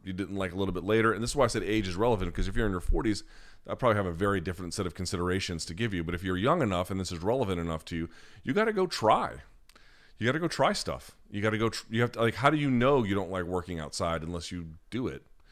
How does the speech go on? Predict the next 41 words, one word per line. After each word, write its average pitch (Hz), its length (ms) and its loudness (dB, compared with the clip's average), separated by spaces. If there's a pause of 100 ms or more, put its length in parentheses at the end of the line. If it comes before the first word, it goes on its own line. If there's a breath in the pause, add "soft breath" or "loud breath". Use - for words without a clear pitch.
(460 loud breath)
How 113 80 0
do 127 60 4
you 127 60 6
know 120 300 6
you 92 80 0
don't 92 120 -4
like 92 100 -6
working 87 260 -4
in 85 80 -2
an 82 60 -2
office? 78 220 -6
How 110 80 0
do 120 60 0
you 113 60 -2
know 117 180 4
you 113 100 4
don't 87 100 0
wanna 85 120 -2
be 82 140 -2
an 80 60 -2
engineer 82 340 -4
if 78 80 -6
you 87 60 -4
don't 85 240 -4 (600)
like, 85 240 -4
I 104 40 -4
mean, 110 120 2
again, 101 340 0
some 139 160 0
of 135 60 4
this 113 100 0
stuff, 110 180 2
there's 101 140 -4
gonna 107 120 2
be 98 80 2
limits 104 320 2
to 101 60 -2
what 92 200 -4
you 82 60 -8
can 87 200 -6
do, 98 460 0